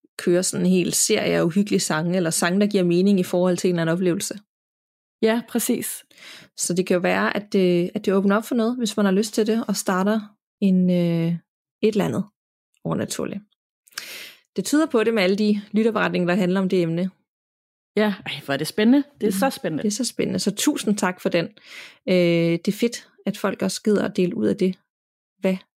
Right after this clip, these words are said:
Speaker 1: der
Speaker 2: Ja.
Speaker 1: er kommet ud af, at de har lyttet med til os.
Speaker 2: Det er så fedt. Og jeg kan i øvrigt, øh, bekræfte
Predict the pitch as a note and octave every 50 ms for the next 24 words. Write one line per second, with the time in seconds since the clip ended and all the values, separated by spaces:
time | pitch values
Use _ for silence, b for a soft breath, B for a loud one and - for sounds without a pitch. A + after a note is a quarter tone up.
0 | _ _ - F#3+ G3+ F#3+ F#3+ - G3 F#3+ - - D4 E4 - - A2+ - - -
1 | - G#3 F#3 F3 F#3 F3 F3 F3 F3 E3+ - - - - - - - _ _ _
2 | _ _ _ _ _ - _ B B B B B B B B B B B B -
3 | G#3 G3 - - G#3+ F3+ - F#3+ F#3 - - _ - G#3 - - - - G#3 A3
4 | A3 - A#3+ G#3+ G#3 G#3+ G#3 G#3+ A3 A3+ A3+ A3+ - - _ _ _ _ _ -
5 | F#3 F#3+ F#3+ F#3+ F#3 F#3 F3+ F3 E3+ - _ _ - F#3+ - - - G#3+ G3+ -
6 | - - A3 A3